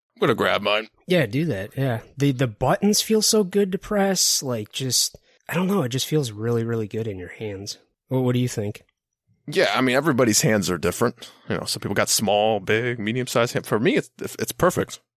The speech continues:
Speaker 1: Way more comfortable than the DualShock four. And I love the DualShock four controller. And, of course, my P S three over there, the DualShock three controllers, they feel like Fisher-Price.
Speaker 2: <laughs>
Speaker 1: I, I still love the P S three, but those controllers feel like shit.
Speaker 2: Yeah.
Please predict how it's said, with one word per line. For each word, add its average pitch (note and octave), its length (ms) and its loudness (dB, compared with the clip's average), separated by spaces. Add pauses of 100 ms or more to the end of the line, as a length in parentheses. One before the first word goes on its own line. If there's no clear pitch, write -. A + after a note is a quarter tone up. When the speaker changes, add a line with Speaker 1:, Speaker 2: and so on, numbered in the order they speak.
(220)
Speaker 1:
Way G#3+ 180 2
more D3+ 180 4
comfortable F#2+ 460 0
than F2+ 200 -4
the D#2+ 160 -2
DualShock F2 460 -2
four. E3 140 2
And D4+ 80 4
I F#4+ 40 6
love F4+ 180 4
the - 80 -6
DualShock - 420 0
four F2+ 160 2
controller. F2+ 460 0 (440)
And, A2 380 2 (160)
of - 180 -20
course, G#2 300 2
my G2+ 140 2
P - 180 0
S G#2 160 2
three G#2+ 160 2
over F#2+ 180 2
there, F#2 160 2
the E2+ 100 -6
DualShock F2 420 0
three F#2 180 -4
controllers, F2+ 460 -2
they - 80 -6
feel F2+ 140 0
like E2+ 120 0
Fisher-Price. - 760 0
Speaker 2:
<laughs> - 1200 -4 (320)
Speaker 1:
I, A#2 140 0
I A2+ 140 0
still C#3 220 2
love C#3+ 140 4
the C3+ 80 0
P D3 140 2
S B2+ 140 2
three, D#3+ 140 4
but B2+ 180 0
those A2 160 2
controllers G2+ 400 0
feel F#2 120 -2
like F2+ 100 -6
shit. - 260 0 (160)
Speaker 2:
Yeah. A2 300 -2